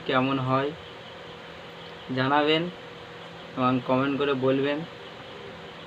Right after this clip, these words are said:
প্রথম শুরু করছি। তো চলুন, হরে কৃষ্ণ, জয় রাধে।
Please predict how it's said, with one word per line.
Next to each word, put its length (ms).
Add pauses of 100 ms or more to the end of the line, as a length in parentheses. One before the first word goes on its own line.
(160)
প্রথম 320
শুরু 260
করছি। 340 (1900)
তো 120
চলুন, 380 (1600)
হরে 200
কৃষ্ণ, 440 (480)
জয় 200
রাধে। 320